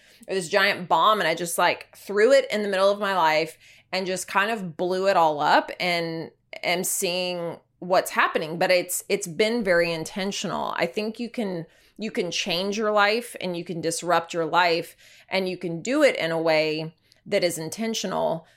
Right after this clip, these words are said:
But one thing I've really realized is how much all of us do things that actually don't really feel good. They don't feel good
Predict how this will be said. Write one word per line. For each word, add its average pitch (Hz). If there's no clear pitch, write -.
But 202
one 220
thing 330
I've 233
really 185
realized 165
is 175
how 240
much 277
all 170
of 185
us 185
do 175
things 247
that -
actually 196
don't 165
really 151
feel 151
good. -
They 180
don't 185
feel 170
good 165